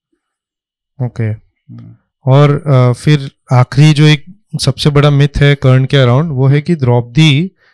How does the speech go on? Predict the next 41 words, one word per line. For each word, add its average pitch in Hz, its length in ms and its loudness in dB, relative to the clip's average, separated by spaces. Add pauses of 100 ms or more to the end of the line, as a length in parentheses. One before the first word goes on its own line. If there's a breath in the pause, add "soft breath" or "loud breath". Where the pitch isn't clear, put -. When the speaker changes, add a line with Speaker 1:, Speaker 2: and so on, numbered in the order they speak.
(120)
Speaker 1:
कहीं 127 160 -2
ना 139 120 0
कहीं 156 280 -2
सीक्रेटली 151 800 -4
कर्ण 131 380 -2
को 147 260 -4
पसंद 135 360 -4
करती 127 260 -4
थी 143 200 -4
और 131 160 -2
वो 135 100 -2
चाहती 123 320 -6
थी 117 120 -10
उनको। 104 360 -14 (1000 soft breath)
Speaker 2:
So, 202 180 2
ये 175 180 0
भी 208 140 -4
बहुत 180 280 -4
बड़ा 190 200 -2
मिथ 175 320 -4
है। 185 120 -4 (260)
अ, 139 560 -10
कहीं 160 220 -4
पे 196 140 -4
भी 202 100 -8
मेंशन 175 340 -8
नहीं 180 220 -4
है 180 60 -6
कि 185 80 -10
द्रौपदी 156 440 -6
उसको 165 200 -12
लाइक 147 260 -10
करती 160 280 -10
थी, 175 280 -16 (560 soft breath)
बल्कि 170 380 -6
इनफैक्ट 175 480 -6
सभा 170 300 -2
पर्व 185 280 0
में 185 160 0
आया 175 260 2
है 190 320 -2